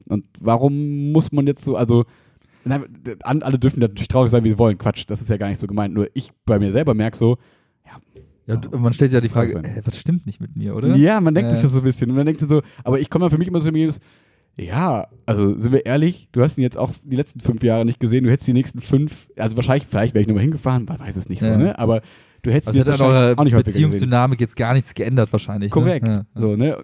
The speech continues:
Speaker 1: Klar, ist noch was ganz anderes, wenn man so weiß, okay, äh, d-, also, wie soll ich sagen, um eine Person, die ich wahrscheinlich jeden Tag sehe
Speaker 2: Hm.
Speaker 1: und in irgendeinem Kontakt mit der habe,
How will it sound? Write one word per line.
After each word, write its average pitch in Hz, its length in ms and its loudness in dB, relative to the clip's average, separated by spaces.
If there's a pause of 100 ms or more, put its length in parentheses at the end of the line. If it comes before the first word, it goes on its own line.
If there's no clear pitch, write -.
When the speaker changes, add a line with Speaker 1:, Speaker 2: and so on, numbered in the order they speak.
(160)
Speaker 1:
Klar, 151 400 -4
ist 117 200 -8
noch 135 100 4
was 113 160 2
ganz 139 160 0
anderes, 131 320 -2
wenn 120 80 4
man 117 140 4
so 107 160 2
weiß, 110 260 0
okay, 117 420 -2 (220)
äh, 104 300 0
d-, - 200 -12
also, 101 280 0 (1120)
wie 117 60 -2
soll 123 120 4
ich 113 60 0
sagen, 113 380 -2 (260)
um 139 100 0
eine 147 100 0
Person, 170 680 0 (160)
die 139 60 -4
ich 135 100 -8
wahrscheinlich 127 360 -2
jeden 147 260 -4
Tag 123 260 -8
sehe 156 360 0
Speaker 2:
Hm. 107 280 -2
Speaker 1:
und 127 140 2
in 107 80 -4
irgendeinem 143 240 2
Kontakt - 380 -4
mit 113 120 -4
der 104 140 -2
habe, 120 400 0